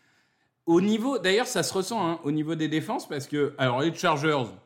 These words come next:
c'est, c'est quatrième attaque, trente-deuxième défense, donc tu peux pas faire plus, plus vraiment, euh, catastrophique. Après, ils ont affronté les Dolphins, hein. Faut, faut avouer que sur deux matchs,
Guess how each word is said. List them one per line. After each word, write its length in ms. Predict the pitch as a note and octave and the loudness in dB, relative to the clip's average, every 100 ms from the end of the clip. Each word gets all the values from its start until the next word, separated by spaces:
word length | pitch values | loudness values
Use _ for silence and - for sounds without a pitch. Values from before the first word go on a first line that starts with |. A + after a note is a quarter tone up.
| _ | _
c'est, 400 | - - G#2 G2 | -20 -10 -8 -8
c'est 380 | - G#2 F#2+ - | -10 -10 -10 -6
quatrième 520 | - F#3 - F#3+ F3 E3 | -2 0 0 0 2 2
attaque, 320 | D#3 E3 - | 0 -2 -2
trente-deuxième 580 | - E3+ D#3 C#3 C#3+ D3 | -2 0 2 2 2 2
défense, 480 | C3 C#3 C#3+ - | 0 0 -4 -4
donc 160 | E3+ C#3 | -4 -4
tu 140 | B2+ | -6
peux 200 | C#3 D3 | -8 -6
pas 160 | D3 D#3 | 0 -2
faire 320 | - D#3 C#3+ | 0 -4 -4
plus, 480 | - C#3 C3 A#2+ A2+ - - - - - - | -6 -4 -4 -4 -10 -16 -20 -20 -20 -14 -2
plus 340 | C#3+ D3 C#3 | 4 4 4
vraiment, 520 | B2 C#3 C#3+ D3+ C#3+ | 2 2 4 4 4
euh, 240 | B2 A#2+ A#2 | 4 2 2
catastrophique. 560 | C#3 C3 C3 C#3+ F#3 | -2 -4 -4 -6 -4
Après, 240 | D#3 F#3 F#3+ | -2 0 0
ils 80 | |
ont 80 | F3 | 0
affronté 300 | D#3+ D3+ C#3+ | -2 -2 -2
les 60 | D#3 | 0
Dolphins, 340 | D3+ C3+ A#2+ G#2 | 0 0 -4 -6
hein. 140 | G#2 A2 - _ _ | -10 -14 -20 _ _
Faut, 300 | - B2+ B2 | -4 0 2
faut 160 | B2 C#3 | 2 2
avouer 260 | C#3+ E3 F3+ | 4 4 0
que 80 | |
sur 220 | - D#3+ C3+ | 0 -4 0
deux 160 | D#3+ | 0
matchs, 460 | E3 F#3 F#3 - | 2 0 -2 -10